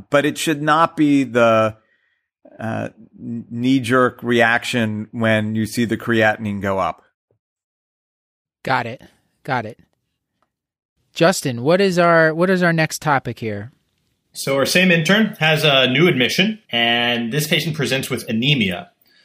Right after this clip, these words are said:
Speaker 3: So broadly, it's kind of a leading question, are there any specific common labs that are ordered without strong evidence in, uh, patients with anemia?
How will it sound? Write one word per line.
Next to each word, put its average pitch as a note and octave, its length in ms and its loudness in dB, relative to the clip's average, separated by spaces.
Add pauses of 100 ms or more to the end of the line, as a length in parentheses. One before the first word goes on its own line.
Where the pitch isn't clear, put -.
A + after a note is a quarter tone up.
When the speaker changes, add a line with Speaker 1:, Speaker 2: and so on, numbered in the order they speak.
(360)
Speaker 3:
So A2 680 -4
broadly, A#2+ 500 0
it's D#3 160 -8
kind A2 220 -4
of G2 60 -6
a G2 40 -6
leading A2 320 -2
question, G2 360 -6
are A2 120 -4
there A#2 120 -2
any F3+ 180 2
specific F3+ 500 -4
common D#3+ 300 -2
labs D3 440 0
that G#2 140 2
are A2 100 -2
ordered G#2+ 420 -4 (320)
without A#2+ 320 -2
strong D3 580 2
evidence B2+ 640 -4 (320)
in, C3 220 -2
uh, D#3 200 4
patients E3+ 300 -2
with F3 140 0
anemia? F3 480 0